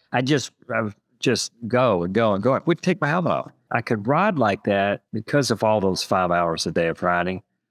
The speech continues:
I developed the skill to be able to, I work with the motorcycle so well, the motorcycle did most of the work for me. I would just t-, input at the right times, you know? So those skills,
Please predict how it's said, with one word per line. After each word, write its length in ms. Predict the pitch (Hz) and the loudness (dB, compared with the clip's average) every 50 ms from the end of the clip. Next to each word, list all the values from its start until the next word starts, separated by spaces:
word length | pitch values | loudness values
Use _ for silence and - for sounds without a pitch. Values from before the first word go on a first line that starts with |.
| _ _ _ - | _ _ _ -4
I 140 | - 117 117 | -2 -2 0
developed 600 | 101 104 101 95 104 131 143 147 143 131 - - | 0 -2 -2 0 2 2 2 2 0 0 -2 -4
the 60 | - | -4
skill 480 | - - - - 170 175 180 151 120 107 | -4 -4 -2 0 0 2 2 2 2 0
to 60 | 104 | 0
be 120 | 92 - 113 | 0 0 2
able 140 | 110 107 | 2 2
to, 180 | 101 104 98 - - | 2 0 0 -2 -2
I 180 | 101 104 107 | -2 -2 0
work 340 | 101 92 95 120 135 131 - | -2 0 0 0 0 0 0
with 100 | 135 - | -2 -2
the 60 | - | 0
motorcycle 520 | 107 110 120 123 123 - - 117 104 - 98 | 0 0 2 2 0 0 0 0 0 0 -2
so 200 | - - - 107 | -2 0 0 2
well, 260 | 98 104 107 107 104 | 2 2 2 0 -2
the 80 | - - | -2 -2
motorcycle 520 | 110 127 147 147 135 - 117 101 90 98 | 0 0 0 0 0 0 0 0 0 0
did 180 | 92 - 98 90 | 0 0 0 2
most 260 | 95 98 95 - - | 2 0 0 0 -2
of 60 | - | -2
the 40 | 90 | 0
work 220 | 95 104 104 _ - | 0 -2 -2 _ -6
for 160 | - 80 73 | -6 -4 -4
me. 140 | 71 69 71 - _ _ _ _ _ | -4 -6 -12 -14 _ _ _ _ _
I 120 | - 135 151 | -2 0 0
would 140 | 160 160 135 | 0 0 0
just 240 | - 135 - - | 0 0 0 -2
t-, 120 | - - 135 - - 107 104 - | -2 -2 -2 0 0 -2 0 0
input 460 | 139 127 127 117 - - 117 110 104 | 2 0 0 0 0 0 2 2 2
at 160 | 101 90 - | 2 0 0
the 80 | - 98 | -2 0
right 260 | 104 98 92 90 - | 0 0 0 -2 -4
times, 640 | - - 92 87 82 76 71 - - - - - _ - | -4 -4 -2 -2 -4 -6 -10 -10 -8 -8 -8 -6 _ -2
you 100 | 98 95 | 0 0
know? 240 | 90 87 87 92 - _ _ _ - - - - - - _ _ _ _ - | 0 0 0 -2 -6 _ _ _ -18 -18 -18 -20 -20 -20 _ _ _ _ 0
So 420 | 151 139 139 135 127 120 123 120 _ _ - - _ - | 2 4 4 4 2 2 0 -4 _ _ -20 -20 _ 0
those 320 | 139 143 156 185 190 - | 2 2 2 2 2 0
skills, 600 | - - - 147 139 131 127 123 123 120 113 - | -2 -2 0 0 2 2 2 2 2 0 -2 -6